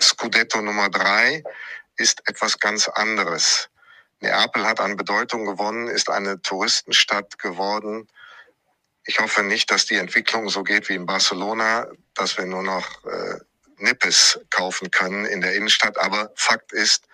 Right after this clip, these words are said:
Neapel hat sich entwickelt und, äh, fußballerisch ist das eben jetzt eine ganz andere Situation. Wir haben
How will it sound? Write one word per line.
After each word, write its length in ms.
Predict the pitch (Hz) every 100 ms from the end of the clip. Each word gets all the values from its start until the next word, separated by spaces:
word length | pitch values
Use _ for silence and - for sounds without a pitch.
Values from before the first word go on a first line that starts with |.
| - - - - - _ -
Neapel 360 | 101 107 110
hat 140 | 104 -
sich 180 | 107 101
entwickelt 760 | 90 120 123 143 147 - - -
und, 640 | 110 110 104 107 - -
äh, 180 | 110 101
fußballerisch 1000 | - - 127 - 123 117 113 113 110 - -
ist 260 | 104 - 110
das 160 | 107
eben 320 | - 104 98 98
jetzt 540 | 98 98 - - - _ _ - - _
eine 220 | - - -
ganz 240 | 87 -
andere 680 | 117 120 127 87 82 67 - _
Situation. 1040 | - 101 - 85 82 - 98 107 123 147 - _ -
Wir 100 | 87
haben 500 | 90 101 98 101 107